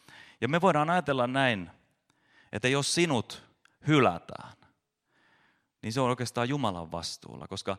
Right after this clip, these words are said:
Jumala loi sut sellaiseksi, että joku ei osannut sitten siinä tilanteessa muuta tehdä kuin hylätä sut. Tai jos sua halveksitaan,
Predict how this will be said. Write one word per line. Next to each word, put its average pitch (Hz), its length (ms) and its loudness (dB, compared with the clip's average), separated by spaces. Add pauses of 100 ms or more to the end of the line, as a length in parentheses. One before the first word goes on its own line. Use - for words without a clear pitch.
(140)
Jumala 151 360 -2
loi 127 180 2
sut 107 180 -10
sellaiseksi, 101 520 -4
että 95 180 -8
joku 104 340 -4
ei 95 140 -4
osannut 92 380 -10
sitten 85 280 -16
siinä 87 260 -10
tilanteessa 82 500 -12
muuta 82 200 -12
tehdä 78 340 -16
kuin 82 140 -18
hylätä 73 340 -12
sut. - 440 -18 (840)
Tai 113 140 2
jos 143 180 2
sua 147 200 4
halveksitaan, 101 920 0